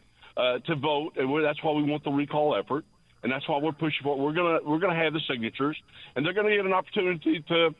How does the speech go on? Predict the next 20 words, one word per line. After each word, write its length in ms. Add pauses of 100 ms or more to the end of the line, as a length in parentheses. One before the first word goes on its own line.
(280)
say 120
yes 280
or 80
no 220
to 480
Robin 300
Vos. 260 (480)
And 320
I 120
think 200
that's 200
gonna 120
be 60
important. 360
And 140
Mike 240
Lindell, 640 (340)
uh, 220
is 240
coming 280